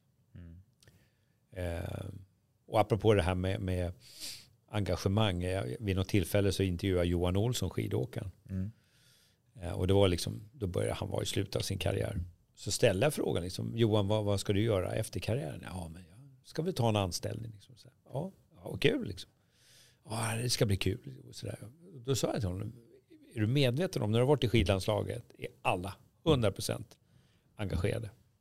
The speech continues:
Speaker 2: och motiverade.
Speaker 1: Mm.
Speaker 2: När du kommer in i ett företag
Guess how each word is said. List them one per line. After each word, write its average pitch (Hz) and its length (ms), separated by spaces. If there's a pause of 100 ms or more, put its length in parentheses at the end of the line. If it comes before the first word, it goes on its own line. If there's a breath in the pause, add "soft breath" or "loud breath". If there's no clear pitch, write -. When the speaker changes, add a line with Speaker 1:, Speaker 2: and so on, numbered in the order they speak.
(160)
Speaker 2:
och 117 100
motiverade. - 420 (640)
Speaker 1:
Mm. 85 120
Speaker 2:
När 110 80
du 107 60
kommer 110 240
in 110 120
i 98 40
ett - 60
företag 110 540